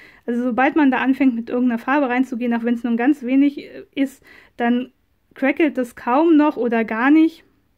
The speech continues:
Ähm, wenn du's, wenn ihr das so pur auftragt, ich hab das hier mal auf der Windschutzscheibe gemacht, dann schon.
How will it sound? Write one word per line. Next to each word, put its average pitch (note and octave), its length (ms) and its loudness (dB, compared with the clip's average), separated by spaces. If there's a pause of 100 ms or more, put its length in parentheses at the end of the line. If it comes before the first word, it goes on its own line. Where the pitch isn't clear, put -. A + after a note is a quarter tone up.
(640)
Ähm, A#3+ 240 0
wenn B3+ 140 2
du's, B3 200 -6 (280)
wenn B3+ 200 -2
ihr C4+ 180 0
das A#3+ 180 -2
so A3+ 80 -8
pur F4+ 320 0
auftragt, C#4 560 -4
ich A#3 120 -12
hab A#3 80 -8
das A#3 160 -6
hier B3 120 -4
mal A#3 100 -2
auf A3+ 80 -8
der A3 240 -4
Windschutzscheibe B3 640 -4
gemacht, A3+ 360 -4 (360)
dann A3+ 180 0
schon. E4+ 240 0